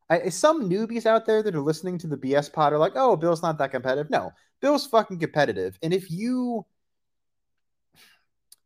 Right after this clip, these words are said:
so he's competitive. We, we can just establish that. I don't need to go into why. I mean, I can give an example of, for example, he got pissy when he had already left E S P N, but they had won, they won a, uh,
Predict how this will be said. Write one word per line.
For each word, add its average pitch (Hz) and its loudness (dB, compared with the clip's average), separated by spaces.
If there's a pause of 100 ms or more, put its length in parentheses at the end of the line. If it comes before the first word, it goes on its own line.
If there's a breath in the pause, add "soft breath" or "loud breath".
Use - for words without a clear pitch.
(640)
so 190 2
he's 208 -2
competitive. 220 4
We, 175 -10
we 208 -14
can 190 -10
just 185 -4
establish 123 2
that. 127 4
I - -2
don't 156 -4
need 170 -8
to 127 -12
go 117 2
into 113 -10
why. 98 0 (640)
I 127 -8
mean, 120 -4
I 113 -2
can 117 -12
give 127 -4
an 120 -6
example 107 -6
of, 104 -6
for 107 -8
example, 104 -10
he 110 -18
got - 0
pissy 120 -6
when 104 -2 (400)
he 147 -2
had 156 8
already 147 4
left 123 2
E 123 -2
S 110 -2
P - -12
N, 110 -6
but 104 -12
they 104 -4
had 101 -4
won, 104 -6
they 104 -2
won 104 -6
a, 98 -4
uh, 92 -2